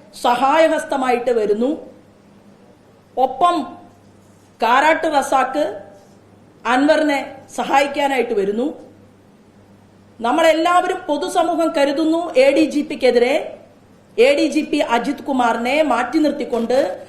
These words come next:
അന്വേഷണം ഉണ്ടാകുമെന്ന് കേരളം മുഴുവൻ ആഗ്രഹിക്കുമ്പോ, മാർക്സിസ്റ്റ് പാർട്ടിയുടെ ജില്ലാ സെക്രട്ടറിക്ക്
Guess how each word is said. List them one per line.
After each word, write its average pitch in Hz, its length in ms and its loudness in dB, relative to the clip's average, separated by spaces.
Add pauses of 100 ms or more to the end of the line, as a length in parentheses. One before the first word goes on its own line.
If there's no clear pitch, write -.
(160)
അന്വേഷണം 320 600 2
ഉണ്ടാകുമെന്ന് 269 540 2
കേരളം 277 560 0
മുഴുവൻ 311 280 2
ആഗ്രഹിക്കുമ്പോ, 233 1160 0 (880)
മാർക്സിസ്റ്റ് 339 520 -2
പാർട്ടിയുടെ 302 540 -2
ജില്ലാ 277 420 -2
സെക്രട്ടറിക്ക് 226 1000 -2